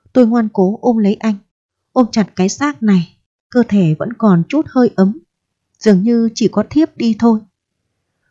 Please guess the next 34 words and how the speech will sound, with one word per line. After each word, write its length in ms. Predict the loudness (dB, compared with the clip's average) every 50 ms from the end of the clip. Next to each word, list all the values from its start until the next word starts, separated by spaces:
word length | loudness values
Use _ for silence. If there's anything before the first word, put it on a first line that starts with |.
| _ -2
Có 120 | 0 2
lẽ 200 | 2 2 -2 -4
anh 140 | -4 -6 -4 -2
thực 160 | 0 -2 -2
sự 360 | -2 -2 -2 -2 -2 -4 _ _
chỉ 260 | -4 0 2 2 2
ngủ 240 | 2 2 2 2 0 0
thiếp 200 | -2 -6 -6 -4
đi 220 | -2 0 0 0 0
thôi. 200 | 0 0 0 0 -2 _ _ _ _ _ _ _ _ _ _ _ _ _ _ _ _ _ _ _ _ _ _ _ _ _ _ _ _
Trái 180 | 0 2 2 2
tim 400 | 2 2 0 2 2 0 0 0
như 140 | 0 0 0
bị 180 | 0 -2 -4 -2
thứ 160 | -4 -4 -4
gì 200 | -2 0 0 0
đó 280 | 0 0 -2 -2 -4 -4 -6
chặn 140 | -8 -8 -8
lại, 260 | -8 -12 -12 -12 -14 _ _ _ _ _ _ _ _ -2
khiến 200 | -2 -2 0 0
tôi 260 | 0 0 0 0 0 0
gần 180 | 0 0 0
như 120 | -2 -4 -4
nghẹt 220 | -4 -4 -4 -4 _
thở, 240 | 0 0 2 2 0 -2 _ _ _ _ _
sắp 220 | -8 -6 -6 -6 -4
phát 200 | -4 -4 -4 -2
điên. 200 | 0 2 2 2 0 -4 _ _ _ _ _ _ _ _ _ _ _ _ _ _ _ _ -2
Tôi 120 | -2 0
ôm 200 | 0 0 -2 0
lấy 160 | 0 0 0 -2
anh, 260 | -2 -2 -2 -2 -4 -6 _ _ -2
gào 180 | 0 0 0
khóc, 240 | -2 -4 -8 -10 -10